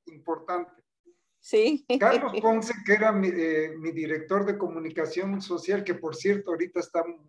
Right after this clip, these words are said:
Speaker 1: muy,
Speaker 2: Sí.
Speaker 1: muy delicado de
Speaker 2: Sí,
Speaker 1: salud
Speaker 2: ya
Speaker 1: con,
Speaker 2: sé.
Speaker 1: con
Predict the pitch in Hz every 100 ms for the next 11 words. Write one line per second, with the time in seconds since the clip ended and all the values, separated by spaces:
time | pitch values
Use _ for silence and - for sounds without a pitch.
0 | 160 175 - - - _ _ _ - 196
1 | 202 190 208 190 165 160 175 180 180 156
2 | 147 196 208 208 196 196 202 - 202 190
3 | 196 202